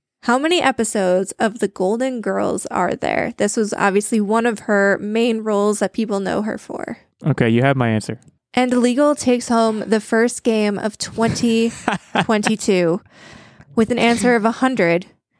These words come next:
Speaker 1: but their actual number was a hundred and eighty.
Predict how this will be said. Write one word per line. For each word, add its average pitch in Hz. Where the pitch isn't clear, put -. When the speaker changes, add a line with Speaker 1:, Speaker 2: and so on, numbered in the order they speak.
Speaker 1:
but 220
their 220
actual 208
number 185
was -
a 220
hundred 190
and -
eighty. -